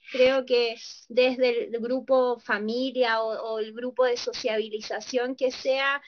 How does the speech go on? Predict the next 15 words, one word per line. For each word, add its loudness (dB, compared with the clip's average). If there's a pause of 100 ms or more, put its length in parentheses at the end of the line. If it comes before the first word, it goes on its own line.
(220)
poder 2
preguntarnos, -2
bueno, 0
¿y -4
esto -4
de 2
accionar -2
a -2
ti -8
qué -4
te -2
parece, 0
qué -2
te -4
genera? -2